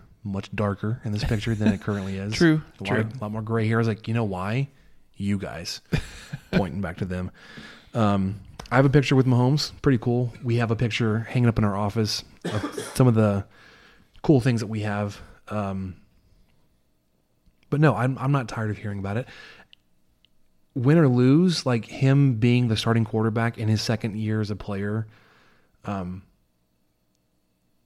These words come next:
Speaker 1: being a former Red Raider, like, you, you can't beat that.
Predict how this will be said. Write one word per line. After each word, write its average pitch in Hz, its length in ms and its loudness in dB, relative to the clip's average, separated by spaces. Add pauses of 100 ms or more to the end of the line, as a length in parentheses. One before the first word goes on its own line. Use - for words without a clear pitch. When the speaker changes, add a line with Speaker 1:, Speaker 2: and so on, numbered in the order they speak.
(320)
Speaker 1:
being 117 180 2
a 107 60 2
former 113 280 0
Red 101 220 -2
Raider, 95 280 -4
like, 101 280 -8 (240)
you, 117 140 -4
you 110 220 -6
can't 107 260 -6
beat 92 200 -12
that. - 240 -12